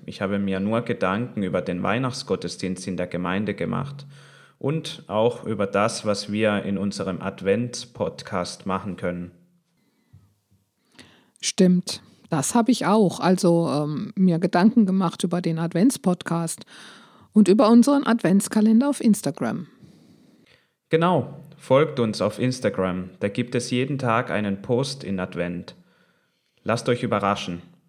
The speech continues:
Speaker 1: Und für jeden Sonntag gibt es einen Podcast. So wie heute.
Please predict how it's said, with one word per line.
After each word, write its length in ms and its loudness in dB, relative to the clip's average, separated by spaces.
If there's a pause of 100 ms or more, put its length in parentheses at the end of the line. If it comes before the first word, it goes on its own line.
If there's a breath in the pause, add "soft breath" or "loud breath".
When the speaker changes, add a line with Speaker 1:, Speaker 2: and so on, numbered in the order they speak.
(140)
Speaker 1:
Und 160 -6
für 100 -2
jeden 360 -2
Sonntag 580 0
gibt 200 -8
es 120 -4
einen 320 -2
Podcast. 720 -6 (320)
So 240 -2
wie 120 0
heute. 520 0